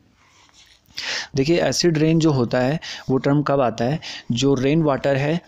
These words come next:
ये एसिडिक फॉर्म का जब हो जाए। इसका रीज़न क्या है, formation of secondary pollutants, जैसे कि एच टू एस ओ फ़ोर, एच एन ओ थ्री और एच सी एल, इनके बनने से ये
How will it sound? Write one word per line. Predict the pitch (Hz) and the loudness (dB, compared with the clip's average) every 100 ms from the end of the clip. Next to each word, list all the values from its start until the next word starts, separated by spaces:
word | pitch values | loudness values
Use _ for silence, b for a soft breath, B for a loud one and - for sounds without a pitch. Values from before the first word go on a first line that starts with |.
| B B 127 | B B -2
ये | 147 - | -2 -2
एसिडिक | 135 147 160 165 | -2 0 -2 -2
फॉर्म | - 139 143 | -2 0 0
का | 151 | 0
जब | 131 117 | 0 0
हो | 113 | -2
जाए। | 110 120 - B B | -2 -6 -10 B B
इसका | 139 165 | -4 0
रीज़न | 151 147 160 | 2 2 2
क्या | 151 143 | 0 0
है, | 147 190 _ B B - | 0 -4 _ B B -6
formation | 135 135 147 147 170 165 | -2 2 2 0 0 0
of | 165 | -2
secondary | - 139 135 135 170 131 | -2 0 0 0 0 0
pollutants, | 113 110 107 110 113 - B - | 0 0 -2 -4 -6 -12 B -4
जैसे | 127 117 123 | -2 -2 -2
कि | 196 202 B B 135 | -4 -4 B B -8
एच | 127 - | -6 0
टू | 143 | 0
एस | 135 | 0
ओ | 139 | -2
फ़ोर, | - 143 151 - _ _ - | -2 0 0 -6 _ _ -8
एच | 120 131 | -4 0
एन | 127 | 0
ओ | 135 | 0
थ्री | 135 143 | 0 0
और | 147 113 | 0 0
एच | 117 | -4
सी | - 113 | -4 -2
एल, | 107 - B B _ 151 | -2 -6 B B _ -2
इनके | 160 196 | 0 0
बनने | 151 117 117 117 | 2 2 2 0
से | 113 107 - B B B | -4 -6 -10 B B B
ये | 143 160 175 | 0 2 2